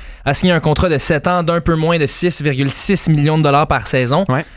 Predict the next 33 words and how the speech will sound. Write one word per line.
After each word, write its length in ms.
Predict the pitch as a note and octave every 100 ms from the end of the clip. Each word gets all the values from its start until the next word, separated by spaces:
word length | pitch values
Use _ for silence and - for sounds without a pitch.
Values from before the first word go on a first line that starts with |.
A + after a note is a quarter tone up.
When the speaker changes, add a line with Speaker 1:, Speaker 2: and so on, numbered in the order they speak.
| - - _
Speaker 1:
avec 180 | C#3 D3
Chicago, 360 | - E3 G3
malgré 360 | A3+ D#4+ C4 A3
le 80 | E3+
fait 240 | - E3 - - _
qu'il 60 | -
a 20 |
seulement 280 | B2 B2+ D3+
disputé 360 | C3+ - - F3
cinquante-six 600 | - F#3 D#3 D3 - C3
matchs 320 | A#2 - - -
dans 140 | A#2+ A#2+
la 140 | G#2+
Ligue 160 | A2 A#2
nationale 400 | G#2 A#2 B2 B2
de 60 |
hockey. 360 | A#2+ A2 D#3+ F#3+ - - - - _ _ _
T'es-tu 220 | D3+ - -
prêt, 180 | G3+ D3+
là ? 100 | A2
Parce 140 | C3+
que 60 | A#3
moi, 80 |
j'ai 100 | A#3+
ma 80 | F#3+
réponse. 480 | D#3 C3 A2 - -
Speaker 2:
J'ai 180 | B2 C#3+
comme 160 | F#3 F3
partant 400 | E3+ - F3 F3+
Alexander 480 | C#3+ C#3+ D#3 C3+ C#3
Romanov. 440 | B2 A#2+ A2 A#2+
Speaker 1:
Moi 120 | C#3+ F#3
aussi. 360 | E3+ - -